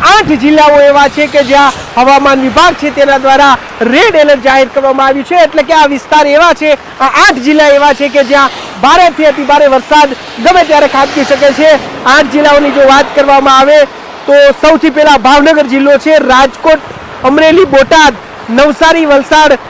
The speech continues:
સુરત અને તાપી આ જિલ્લાઓ એવા છે કે જ્યાં હવામાન વિભાગ દ્વારા રેડ એલર્ટ જાહેર કરવામાં આવ્યું છે. આ વિસ્તારમાં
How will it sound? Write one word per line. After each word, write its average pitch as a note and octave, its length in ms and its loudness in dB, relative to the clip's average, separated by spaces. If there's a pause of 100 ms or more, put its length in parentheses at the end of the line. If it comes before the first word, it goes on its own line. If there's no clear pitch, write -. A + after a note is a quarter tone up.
(180)
સુરત E4+ 340 0
અને D4+ 140 2 (140)
તાપી E4+ 480 0 (200)
આ C4 140 0
જિલ્લાઓ D4+ 520 2
એવા C#4+ 240 2
છે D#4 180 -4
કે C#4+ 140 -4
જ્યાં C#4 320 0 (280)
હવામાન D4+ 500 0
વિભાગ C#4+ 280 0
દ્વારા C4+ 320 0
રેડ D#4 280 0
એલર્ટ C#4 240 2
જાહેર C4+ 240 -2
કરવામાં C4+ 480 0
આવ્યું C4+ 240 -4
છે. F4 160 -2 (300)
આ C#4 100 2
વિસ્તારમાં D4 680 0